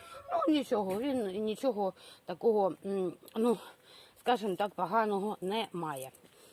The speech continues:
Хай буде. І сьогодні я вже почала ось на цьому кусінчику,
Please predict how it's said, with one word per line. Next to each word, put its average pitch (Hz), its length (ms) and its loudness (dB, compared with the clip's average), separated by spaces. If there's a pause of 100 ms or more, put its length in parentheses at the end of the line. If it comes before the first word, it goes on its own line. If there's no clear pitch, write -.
(100)
Хай 247 240 2
буде. 160 300 -10 (920)
І 196 80 -6
сьогодні 262 480 0
я 208 140 2
вже 208 160 -4
почала 190 540 -8
ось 180 160 -14
на 190 260 -6
цьому 160 260 -12
кусінчику, 622 640 -6